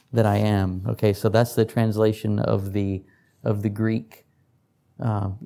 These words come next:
of the Septuagint, "I am that I am." In the Hebrew, he says, "I shall be as I shall be." Ehyeh, asher ehyeh. Okay? And so he says, "I shall be as I shall be."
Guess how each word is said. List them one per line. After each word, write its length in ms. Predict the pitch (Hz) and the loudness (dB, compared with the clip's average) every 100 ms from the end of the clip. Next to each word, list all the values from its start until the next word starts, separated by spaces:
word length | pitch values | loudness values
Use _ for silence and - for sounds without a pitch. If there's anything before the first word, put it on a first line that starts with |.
| - | -6
of 160 | 110 101 | -6 -6
the 80 | |
Septuagint, 640 | - 117 - 117 101 107 - | -4 -4 -2 -2 -2 -4 -6
"I 160 | 107 101 | -4 -2
am 140 | 104 | 0
that 100 | 101 | 0
I 100 | 101 | 0
am." 180 | 98 101 | 0 0
In 140 | 113 | 0
the 60 | 104 | 0
Hebrew, 540 | - 185 139 110 107 - _ _ _ _ _ _ _ _ _ | -2 -2 2 4 2 -2 _ _ _ _ _ _ _ _ _
he 140 | - 131 | 2 2
says, 320 | 127 107 - | 4 2 2
"I 120 | 120 | -2
shall 220 | 117 127 110 | 2 2 4
be 380 | 120 127 139 | 2 2 0
as 200 | - 117 | 0 0
I 120 | 110 107 | 0 -2
shall 280 | - 104 | -2 -2
be." 340 | 98 110 87 - _ _ _ _ _ _ _ _ - | 0 -4 -6 -10 _ _ _ _ _ _ _ _ -6
Ehyeh, 580 | 127 110 123 123 127 135 139 | 0 2 2 2 0 -4 -6
asher 420 | 104 - 117 117 | -6 -2 0 0
ehyeh. 520 | - 95 98 95 95 - _ _ _ _ - - | -2 -4 -2 -4 -6 -12 _ _ _ _ -14 -8
Okay? 240 | 127 123 - _ _ _ - - _ _ _ - | -2 -4 -4 _ _ _ -20 -20 _ _ _ -10
And 440 | - 120 117 113 113 - _ _ _ _ _ _ _ _ _ _ _ _ _ _ _ _ - | 2 4 6 4 -2 -12 _ _ _ _ _ _ _ _ _ _ _ _ _ _ _ _ -8
so 160 | - | 2
he 40 | 113 | 2
says, 220 | 120 110 | 4 2
"I 120 | 110 | 2
shall 200 | 101 113 | 2 0
be 360 | 110 127 139 143 | 2 2 2 2
as 220 | 117 113 | 0 4
I 120 | 117 | 4
shall 300 | 113 120 107 | 4 2 0
be." 460 | 104 117 107 104 | 0 0 2 0